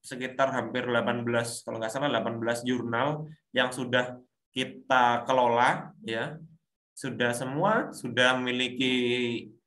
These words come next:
I S S N, ya, nomor seri ini, eh, International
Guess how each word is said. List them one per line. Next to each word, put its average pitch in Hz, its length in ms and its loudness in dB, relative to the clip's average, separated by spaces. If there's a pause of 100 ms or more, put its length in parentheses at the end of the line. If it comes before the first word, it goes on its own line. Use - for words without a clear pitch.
I 143 160 0
S 135 160 0
S 135 240 -2
N, 143 400 2 (320)
ya, 120 160 -2
nomor 120 320 -2
seri 123 320 4
ini, 123 140 -2 (420)
eh, 120 320 4 (240)
International 123 480 0